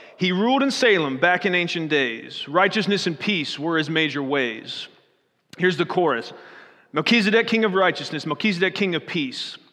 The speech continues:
He's a high priest like none before. His order's superior, that's for sure." All right, so we put that three times in between the verses. That's the chorus, all right? So here it keeps going.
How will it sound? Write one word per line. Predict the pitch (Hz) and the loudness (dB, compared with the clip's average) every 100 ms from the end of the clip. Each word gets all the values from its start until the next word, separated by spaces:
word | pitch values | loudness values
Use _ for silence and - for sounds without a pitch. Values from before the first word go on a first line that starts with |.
| _ | _
He's | - 165 | -4 0
a | 147 | 2
high | 185 208 | 2 2
priest | - 220 208 - | 2 0 0 2
like | 175 160 | 0 2
none | 175 175 | 0 0
before. | 170 - 165 131 117 | -4 -4 -4 -4 -2
His | 165 | 0
order's | 175 180 165 | 2 2 0
superior, | 151 - 226 196 143 131 | -4 -2 2 4 2 2
that's | 151 156 | 0 -2
for | - | -4
sure." | - - 139 107 - - _ _ _ _ | -4 -2 -2 -6 -16 -20 _ _ _ _
All | - | -6
right, | 147 | -6
so | 170 | -4
we | 147 | -2
put | 196 196 | 0 2
that | 185 165 | 2 2
three | 196 185 | 0 2
times | 190 175 160 | 4 4 2
in | 160 | -2
between | 156 165 | -2 -2
the | 151 | 0
verses. | 151 147 120 | 0 -2 2
That's | 160 180 | 2 2
the | 262 | -2
chorus, | - 165 117 - | -2 -2 -2 0
all | |
right? | 143 226 - - - - | 0 0 -4 -20 -20 -8
So | 156 | 0
here | 175 170 | 0 0
it | 156 | -4
keeps | 208 160 | -2 0
going. | 180 127 | 0 -2